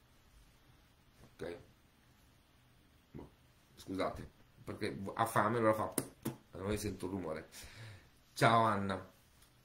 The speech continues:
Volevo chiederti una cosa.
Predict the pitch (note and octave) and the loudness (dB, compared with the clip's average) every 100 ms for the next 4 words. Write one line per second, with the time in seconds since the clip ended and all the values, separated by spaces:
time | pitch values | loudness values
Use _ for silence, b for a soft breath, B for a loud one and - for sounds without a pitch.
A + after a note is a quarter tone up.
0 | - - _ _ _ _ _ - _ _ | -20 -20 _ _ _ _ _ -20 _ _
1 | _ _ F#2+ G#2 A#2+ A#2 A2+ B2+ A#2 A2 | _ _ -6 -2 -2 -2 0 0 0 -2
2 | G#2 G2+ - - - D#2+ D#2 E2+ | -4 -4 -8 -20 -6 -6 -6 -10